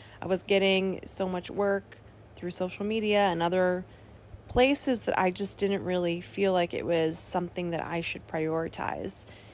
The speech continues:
Fast forward through all the Instagram algorithm changes over the last several years, I've been left feeling like my account has just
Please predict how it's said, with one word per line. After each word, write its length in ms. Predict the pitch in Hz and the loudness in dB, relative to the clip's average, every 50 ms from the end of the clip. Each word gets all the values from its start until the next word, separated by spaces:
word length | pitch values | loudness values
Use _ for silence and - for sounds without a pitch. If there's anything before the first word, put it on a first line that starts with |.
| - - - | -20 -14 -4
Fast 340 | - - 226 240 247 - - | 2 4 4 4 4 2 2
forward 260 | 233 220 220 214 208 | 4 4 4 4 2
through 200 | - 180 165 - | 2 0 0 2
all 420 | - 160 175 175 180 175 175 180 | 4 6 6 6 6 4 4 2
the 80 | 180 160 | 2 2
Instagram 560 | - 165 165 160 - 170 151 165 160 156 156 | 0 0 -2 -4 -6 -6 -4 -2 -2 -2 0
algorithm 500 | 151 160 175 180 196 196 196 196 202 202 | 0 -2 0 2 2 2 2 2 0 -2
changes 720 | 196 - 208 190 185 185 180 185 180 180 175 175 170 - | -2 -2 0 0 0 0 2 4 4 6 6 4 2 -2
over 180 | - 180 170 170 | -4 -2 0 0
the 100 | 170 165 | 0 2
last 340 | 165 160 151 147 151 - | 2 2 2 0 -2 -2
several 300 | - 175 165 165 170 165 | -2 -2 -2 0 0 0
years, 540 | 160 147 147 151 156 156 156 151 151 151 - - - | 0 0 0 0 2 2 2 0 0 -2 -4 -4 -4
I've 380 | - 156 160 170 175 180 185 | 0 0 2 2 0 -2 -2
been 140 | 190 196 190 | -4 -2 -2
left 260 | 180 175 170 170 - | 0 0 -2 -2 -4
feeling 420 | - - - 175 170 165 160 160 156 | -8 -4 -2 -2 -2 -2 -2 -4 -4
like 320 | 156 151 147 147 - - | -4 -4 -4 -6 -6 -8
my 100 | 170 165 | -6 -4
account 520 | 160 160 156 - - - 156 151 147 - 175 | -4 -4 -4 -6 -6 -6 -4 -4 -4 -4 -6
has 160 | 175 165 - | -8 -8 -8
just 480 | - 160 151 151 160 - - - - | -4 -2 -2 -2 -2 -4 -8 -8 -10